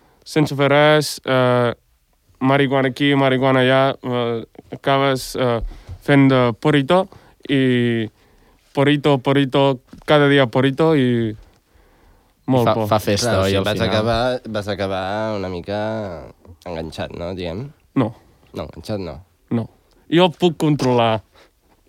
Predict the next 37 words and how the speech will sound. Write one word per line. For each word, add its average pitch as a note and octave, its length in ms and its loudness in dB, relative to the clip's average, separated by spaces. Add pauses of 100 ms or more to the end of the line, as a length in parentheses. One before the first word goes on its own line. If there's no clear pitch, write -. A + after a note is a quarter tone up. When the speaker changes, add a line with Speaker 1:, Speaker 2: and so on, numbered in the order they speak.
(440)
Speaker 1:
eh, A#2 420 4
el A2+ 60 0
meu A#2 200 0
consum. A2+ 500 -2 (160)
Speaker 2:
Sí, G2+ 540 -4
per G2 140 -2
això A#2+ 180 2
aquí C3+ 140 4
a C3+ 100 6
la B2 80 6
imatge A#2+ 440 4
veiem G#2+ 260 4
un A2 100 2
pot G2+ 240 2
de A2 120 2
nocilla, G#2 500 0
que A2 100 -4
segur G2+ 300 -2
que G2+ 120 -4
no G2 80 -2
era G2+ 160 0
per G2 140 -4
fer-te F#2+ 280 -6
uns, F2 500 -6
uns F#2+ 180 -6
sàndwiches, E2 580 -6
oi? G#2+ 280 -4 (800)
Speaker 1:
Eh, D3+ 400 0 (180)
pot E3+ 160 -4
de F#3 80 -4
nocilla? G3 460 -4 (140)
Speaker 3:
Sí. A2+ 180 -10 (580)
Speaker 1:
És C3+ 240 -20 (1300)
Speaker 3:
Qui-, G2+ 240 -12
quin A2 180 -8
vols G2+ 220 -10
dir? C3+ 140 -8